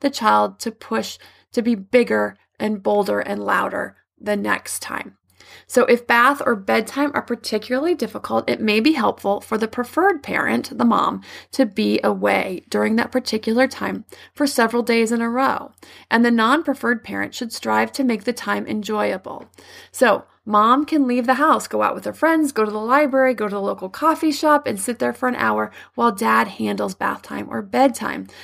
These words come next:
to give these two a chance to bond and have that be the only option that night for several days in a row. Now, this has become fairly entrenched, so it may take longer than a few days. You may want to do this for a week or two,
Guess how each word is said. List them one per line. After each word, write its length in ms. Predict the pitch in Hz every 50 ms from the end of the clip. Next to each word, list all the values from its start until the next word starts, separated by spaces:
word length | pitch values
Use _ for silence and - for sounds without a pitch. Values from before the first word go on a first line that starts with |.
| - _ -
to 140 | - 262
give 320 | 240 214 - 240 240 240 240
these 180 | 277 277 269
two 220 | - - - 220 208
a 60 | 202
chance 340 | - - - - - - -
to 100 | - 214
bond 540 | 190 190 214 220 233 254 302 392 392 359 - _ - - - - -
and 220 | - 254 269 262 254
have 320 | 220 233 240 240 240 226
that 180 | 247 254 254 -
be 140 | 220 226 226
the 160 | 214 247 240
only 320 | 214 214 214 214 226 226
option 540 | 220 226 269 285 - - - - - - -
that 240 | 190 - 185 - -
night 260 | 214 226 220 202 -
for 140 | - - 220
several 380 | 214 - - 208 196 196 208 208
days 280 | 190 196 - - 196
in 80 | 208 214
a 80 | 214 214
row. 300 | 214 226 220 190 - - - - - - - -
Now, 140 | - 233 220
this 160 | 233 262 262
has 160 | 294 294 285
become 340 | 302 339 330 - 311 320 302
fairly 500 | - - - 254 247 240 247 247 240 240
entrenched, 560 | - 233 233 226 - - 302 277 226 - -
so 140 | - 240 247 -
it 120 | - 294 -
may 200 | 262 294 370 381
take 240 | - 427 440 427
longer 320 | 294 294 311 330 320 302 269
than 120 | 262 247
a 60 | 240
few 220 | 233 - 254 254 254
days. 320 | 262 294 311 269 190 208
You 80 | 233 247
may 160 | 262 285 285
want 160 | 277 262 240
to 40 | 233
do 160 | 202 226 254
this 180 | 269 254 - -
for 180 | - 220 214
a 80 | 208 202
week 240 | 202 233 254 - 226
or 80 | 214
two, 320 | 196 - - - - -